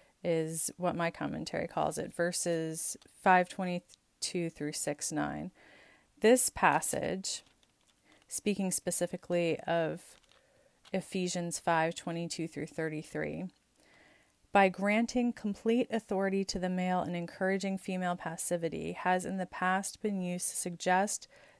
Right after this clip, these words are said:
that Christian women should remain in abusive marital relationships. There are so many verses of this book that was intended to be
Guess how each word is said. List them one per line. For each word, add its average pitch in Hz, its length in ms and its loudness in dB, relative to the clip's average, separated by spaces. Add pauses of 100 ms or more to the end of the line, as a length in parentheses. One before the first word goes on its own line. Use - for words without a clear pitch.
that - 160 0
Christian 220 540 -2
women 175 440 -4
should 175 320 -8
remain 175 600 -4 (100)
in 175 420 -6
abusive 170 560 -6
marital 156 420 -4
relationships. - 1040 -8 (2250)
There 233 180 10
are 202 80 6
so 240 440 8
many 202 580 2 (880)
verses 180 960 -6 (580)
of 185 220 0
this 196 220 -2
book - 440 -10
that - 160 -4
was 185 220 -4
intended 180 1040 -4 (1160)
to 202 120 -6
be 180 540 -2